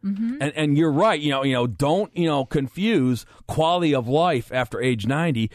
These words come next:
Speaker 2: versus cost of living after age
Speaker 1: Right.
Speaker 2: ninety.
Speaker 1: That's
Speaker 2: They're,
Speaker 1: a nicer way to put
Speaker 2: they're
Speaker 1: it. <laughs>
Speaker 2: two totally different things. All right.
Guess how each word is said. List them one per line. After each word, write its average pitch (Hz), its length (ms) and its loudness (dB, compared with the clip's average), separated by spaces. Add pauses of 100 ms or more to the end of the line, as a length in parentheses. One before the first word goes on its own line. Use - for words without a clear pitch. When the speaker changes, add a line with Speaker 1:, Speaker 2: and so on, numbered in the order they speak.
(100)
Speaker 2:
versus 117 280 -2
cost 127 380 -2
of 117 180 -6
living 131 380 -2
after 95 240 -14
age 98 140 -10
Speaker 1:
Right. 170 140 -2
Speaker 2:
ninety. 95 360 -6
Speaker 1:
That's 214 160 -4
Speaker 2:
They're, - 120 0
Speaker 1:
a - 20 -2
nicer 196 480 0
way 175 160 -2
to 202 60 0
put - 200 -12
Speaker 2:
they're - 160 -2
Speaker 1:
it. 240 140 -2
<laughs> - 0 -
Speaker 2:
two 180 140 4 (120)
totally 156 320 2
different 135 400 0
things. 92 460 -8 (360)
All 104 100 -4
right. 107 240 -2